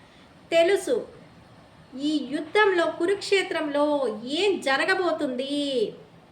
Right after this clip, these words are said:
అన్నది ఆయనకి తెలియదా? సర్వనాశనం, చుట్టూ శవాలే ఈ యుద్ధంలో ఇక మనం చూసేది అన్నది అర్జునుడికి తెలియదా? తెలుసు. అన్నీ తెలిసి అన్నిటికీ సిద్ధమైపోయి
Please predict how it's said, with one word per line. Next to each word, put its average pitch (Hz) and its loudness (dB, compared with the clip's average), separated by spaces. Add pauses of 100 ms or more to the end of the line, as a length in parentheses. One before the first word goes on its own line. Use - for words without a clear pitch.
(340)
అన్నది 269 -2
ఆయనకి 262 -4
తెలియదా? 320 0 (840)
సర్వనాశనం, 339 -2 (460)
చుట్టూ 370 -2
శవాలే 359 2
ఈ 269 -6
యుద్ధంలో 311 -2
ఇక 269 -6
మనం 262 -6
చూసేది 330 -4
అన్నది 269 -4
అర్జునుడికి 330 -6
తెలియదా? 311 -2 (720)
తెలుసు. 320 0 (460)
అన్నీ 359 0
తెలిసి 302 -2
అన్నిటికీ 349 -2
సిద్ధమైపోయి 294 -2